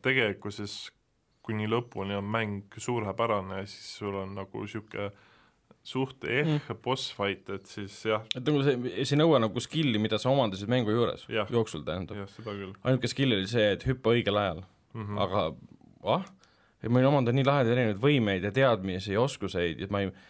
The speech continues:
Speaker 2: neid ei palutud, äh, kordagi rakendada bosside juures.
Speaker 1: Mhm.
Speaker 2: Et võib-olla kõige raskem raskusastme see juures, võib-olla tõesti ma oleks pidanud seal siis proovima.
Speaker 1: Aga kõige raskema raskusastmega oli üsna tüütu see.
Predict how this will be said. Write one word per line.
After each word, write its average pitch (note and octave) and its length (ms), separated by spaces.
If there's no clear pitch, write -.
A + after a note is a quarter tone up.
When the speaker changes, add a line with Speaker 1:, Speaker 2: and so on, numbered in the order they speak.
Speaker 2:
neid A2+ 180
ei G#2 60
palutud, A2+ 600
äh, F#2+ 240
kordagi G#2 360
rakendada F#2 400
bosside G2+ 360
juures. - 220
Speaker 1:
Mhm. A2 180
Speaker 2:
Et G#2 60
võib-olla D3+ 280
kõige C3+ 220
raskem C3+ 320
raskusastme B2 480
see A2+ 100
juures, G#2+ 300
võib-olla C3 280
tõesti - 120
ma A2 80
oleks G#2 100
pidanud G#2+ 180
seal G2 180
siis F2 140
proovima. - 260
Speaker 1:
Aga A2+ 100
kõige B2+ 240
raskema G2 800
raskusastmega G2+ 1040
oli G2+ 560
üsna G2+ 220
tüütu F#2+ 400
see. G2 100